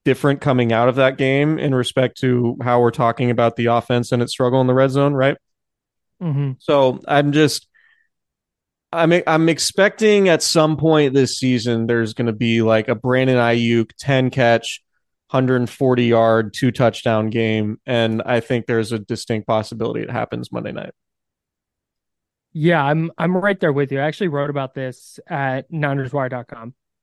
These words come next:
Speaker 2: Ayuk's last four games, so the numbers you read,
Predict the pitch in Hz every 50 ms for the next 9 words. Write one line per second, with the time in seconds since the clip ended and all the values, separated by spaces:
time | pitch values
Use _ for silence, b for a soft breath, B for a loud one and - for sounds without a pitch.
0 | _ _ _ _ _ _ _ _ _ _ - 175 156 160 151 170 202 233 226 -
1 | - - - - 165 151 151 160 170 170 - _ - - 160 160 143 139 135 127
2 | 123 - 131 135 135 135 147 170 175 165 139 156 143 131 131 131 123 120 117 127
3 | 131